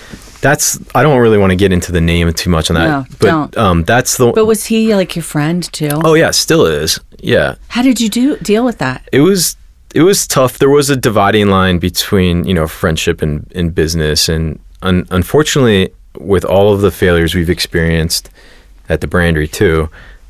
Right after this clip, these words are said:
Speaker 1: the relationships get rocky, and it's really difficult to, um, to, you know, to look at somebody the same way.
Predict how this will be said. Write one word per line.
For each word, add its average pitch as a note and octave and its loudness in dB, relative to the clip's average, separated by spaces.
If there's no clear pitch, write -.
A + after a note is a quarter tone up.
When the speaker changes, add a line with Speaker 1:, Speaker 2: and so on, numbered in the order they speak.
Speaker 1:
the F#2+ 0
relationships G2 2
get F2+ 0
rocky, D2 -4
and F2 0
it's - -4
really G#2 2
difficult F#2+ 0
to, F2+ 0
um, E2+ -2
to, - -18
you F#2+ -4
know, F#2 2
to E2+ -4
look F#2+ 2
at F#2 -2
somebody F2+ 2
the D#2 0
same E2+ 0
way. E2 2